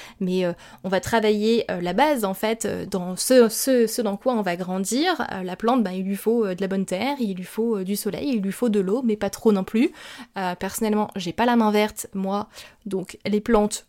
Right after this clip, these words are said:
bon, en général, ça tient pas très longtemps chez moi. Ce que je sais faire, c'est le business, ça c'est certain, mais les plantes, ça marche pas chez moi. Mais donc du coup, à l'image vraiment des plantes, votre business, il doit construire, il doit,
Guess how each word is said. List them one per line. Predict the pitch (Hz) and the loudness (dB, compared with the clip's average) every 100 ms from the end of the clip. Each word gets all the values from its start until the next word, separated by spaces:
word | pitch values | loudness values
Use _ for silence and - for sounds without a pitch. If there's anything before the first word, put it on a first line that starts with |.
| - | -4
bon, | 202 190 | -2 0
en | |
général, | 185 202 196 202 - | -2 -2 0 0 -2
ça | - - | -8 -10
tient | - | -14
pas | - 262 | -6 -6
très | - 247 | -2 -2
longtemps | 214 208 185 | -2 -4 -8
chez | - | -8
moi. | 175 214 320 - _ _ - - | 0 0 0 -14 _ _ -20 -8
Ce | - | -4
que | 262 | -2
je | |
sais | - 233 | 2 0
faire, | 214 220 180 - | 2 0 -2 -6
c'est | 185 - 240 | -8 0 0
le | |
business, | 220 214 208 208 208 - | 2 0 0 0 0 -4
ça | - 190 | -4 -2
c'est | - | -4
certain, | 196 - - 226 - - | -6 -6 0 2 2 -2
mais | 202 202 | 2 2
les | |
plantes, | 220 226 247 285 - | 2 4 2 2 -8
ça | - 311 | -2 2
marche | 277 233 | 2 0
pas | 262 | -2
chez | 254 196 | 0 -2
moi. | - 185 - - _ _ _ _ | -2 -6 -10 -18 _ _ _ _
Mais | 220 | 4
donc | 233 | 6
du | 233 240 | 6 4
coup, | 330 | 4
à | 320 | 4
l'image | 208 233 262 233 | 6 6 6 4
vraiment | 208 214 220 226 | 2 2 2 0
des | 196 190 | -4 -6
plantes, | 185 220 226 349 - - | -4 2 4 4 0 -2
votre | 202 196 | 0 2
business, | 202 214 277 330 | 2 4 4 4
il | 220 | 0
doit | 202 226 262 | 4 4 4
construire, | 254 247 233 - 277 339 370 - - - - | 0 2 2 0 0 0 0 -10 -20 -20 -4
il | 214 | 0
doit, | 220 | 2